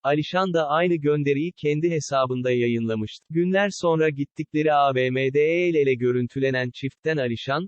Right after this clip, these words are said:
"Uzun zaman olmuştu dışarı çıkmayalı, bir nefes alalım dedik. Bizi bize bırakın, biz hallederiz demiştik, hallettik." ifadelerini kullanmıştı. Burak çekti, Buse paylaştı. Evliliğini kurtaran çiftten Buse Varol,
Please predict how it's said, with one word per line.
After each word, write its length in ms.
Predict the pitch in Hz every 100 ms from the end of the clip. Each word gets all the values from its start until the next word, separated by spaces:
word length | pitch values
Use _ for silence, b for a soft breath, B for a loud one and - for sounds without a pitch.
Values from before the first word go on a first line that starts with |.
| -
"Uzun 280 | 151 139 175
zaman 360 | 147 143 139 131
olmuştu 560 | 127 131 151 - 151
dışarı 340 | 131 - 147 143
çıkmayalı, 680 | 202 - 165 135 120 170 -
bir 140 | 156 156
nefes 360 | 143 180 180
alalım 380 | 143 135 131 131
dedik. 260 | 120 110 110
Bizi 320 | 160 165 202 170
bize 300 | 143 165 139
bırakın, 480 | 135 131 135 156 - 139
biz 220 | 170 170
hallederiz 640 | 160 147 135 127 131 120
demiştik, 640 | 127 139 147 - 147 - _
hallettik." 640 | _ 165 180 170 - 180 151
ifadelerini 720 | 143 147 143 139 139 143 156
kullanmıştı. 800 | - 139 131 123 113 - - 110
Burak 260 | 165 196 202 -
çekti, 480 | 143 120 - 175 214 139
Buse 340 | 147 - 185
paylaştı. 680 | - 147 127 127 - - 156 -
Evliliğini 560 | 143 139 147 147 160
kurtaran 600 | - 143 131 135 123 131 135
çiftten 560 | 143 143 - 160 170
Buse 360 | 135 131 - 139
Varol, 380 | 117 113 135